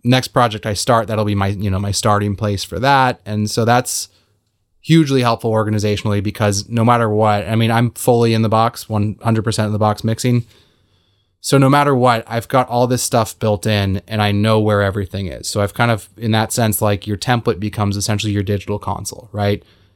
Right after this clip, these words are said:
If you're on an S S L, if you're on a Neve, depending on the board you're on, the E Q's in the same place, the compressor's in the same place, the mic pre's in the same place, you know, you've got your small fader, your big fader. I essentially have,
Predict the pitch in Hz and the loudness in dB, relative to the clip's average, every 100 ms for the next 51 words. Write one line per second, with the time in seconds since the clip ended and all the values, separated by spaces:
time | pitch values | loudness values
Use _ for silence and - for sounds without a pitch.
0 | _ 127 123 135 135 135 - 131 127 120 | _ 0 4 4 4 0 0 0 2 4
1 | 123 110 117 120 127 123 117 113 - _ | 2 -2 -2 2 2 4 2 0 -4 _
2 | _ _ _ _ _ _ _ - 147 135 | _ _ _ _ _ _ _ -2 2 2
3 | 135 107 120 120 107 104 101 98 110 135 | 2 2 2 2 2 0 0 -2 0 0
4 | - 139 123 120 123 117 110 104 98 - | 2 2 4 2 2 0 0 -2 -2 -6
5 | 107 113 123 120 135 113 113 98 107 104 | -4 -2 2 2 0 0 0 0 0 0
6 | - 101 104 - 104 123 - 113 104 101 | -4 -4 -6 -2 0 0 2 0 0 0
7 | 104 98 101 95 95 104 98 95 98 - | -2 -2 -2 -4 -4 -2 -2 -4 -8 -8
8 | 107 - - - 120 120 123 117 113 107 | -10 -10 -6 2 2 2 0 2 0 0
9 | 107 101 107 104 104 - - _ _ _ | -2 -2 0 0 -2 -8 -20 _ _ _
10 | - 127 131 139 147 127 117 110 110 95 | 0 2 2 2 2 2 2 0 -2 -4
11 | - | -12